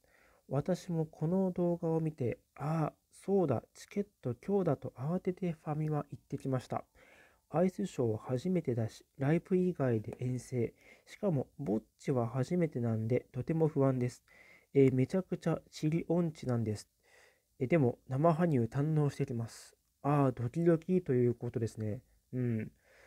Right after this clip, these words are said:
てことは、今頃、楽しんできてる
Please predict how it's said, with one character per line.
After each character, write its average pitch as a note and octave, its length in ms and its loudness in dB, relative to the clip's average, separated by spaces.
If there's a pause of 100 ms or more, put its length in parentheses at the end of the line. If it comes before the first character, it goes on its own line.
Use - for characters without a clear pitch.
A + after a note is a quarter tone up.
(520)
て - 160 -2
こ A3+ 160 -6
と G#3+ 160 -2
は、 A#2 140 2 (260)
今 E3 260 0
頃、 F#3 440 -2 (680)
楽 F3 200 2
し F3+ 180 -2
ん D#3+ 60 -2
で A#2+ 160 0
き - 100 -20
て B2 80 -2
る - 220 -4